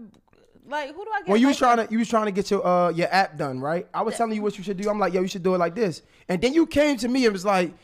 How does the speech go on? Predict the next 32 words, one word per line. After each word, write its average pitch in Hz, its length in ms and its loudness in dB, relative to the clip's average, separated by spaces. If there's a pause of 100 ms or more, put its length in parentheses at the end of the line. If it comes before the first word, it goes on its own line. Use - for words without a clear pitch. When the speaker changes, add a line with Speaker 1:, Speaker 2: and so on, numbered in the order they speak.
(200)
Speaker 2:
"Yeah, 277 240 0
because 247 220 0
I 254 60 -2
talked 247 220 -4
to 220 60 -4
one 285 260 -2
guy. 247 180 0
He 254 60 0
was 240 120 -4
like, 226 180 0
da, 233 100 4
da, 240 60 0
da, 240 140 0
da, 226 100 2
da, 226 80 0
da." 302 120 0
And 320 80 -2
I'm 320 80 -4
like, 240 300 -4
"You 440 140 -12
got - 160 -4
a 156 60 -6
fucking 226 360 -6
Speaker 1:
Okay, 214 120 -4
Speaker 2:
nerve." 190 120 0
Speaker 1:
so 143 100 0
that's 359 260 -4
like 311 260 -4
me 240 240 -10
asking 220 460 -4
a 185 80 -10
carpenter 196 760 -10